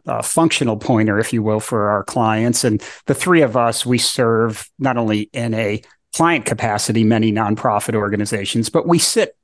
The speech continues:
on nonprofit boards and committees where, you know, we are responsible for overseeing, uh, investments as well in our volunteer efforts. But I think about ten plus years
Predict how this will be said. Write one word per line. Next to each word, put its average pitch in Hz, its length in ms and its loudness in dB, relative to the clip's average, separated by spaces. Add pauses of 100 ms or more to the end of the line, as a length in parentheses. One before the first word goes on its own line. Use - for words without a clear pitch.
on 117 220 2
nonprofit 107 600 -2
boards 147 440 4
and 110 120 -4
committees 131 560 2
where, 110 320 -2 (320)
you 143 80 2
know, 113 80 2
we 135 200 4
are 104 300 -2 (140)
responsible 104 580 -6
for 104 240 0
overseeing, 104 640 0
uh, 104 220 0
investments 107 580 0
as 107 140 -6
well 104 260 0
in 101 80 0
our 101 140 0
volunteer 110 640 0
efforts. 98 400 -6 (480)
But 147 100 2
I 135 80 -2
think 240 300 0
about 127 520 2 (300)
ten 175 300 0
plus 135 440 -2
years 104 680 -2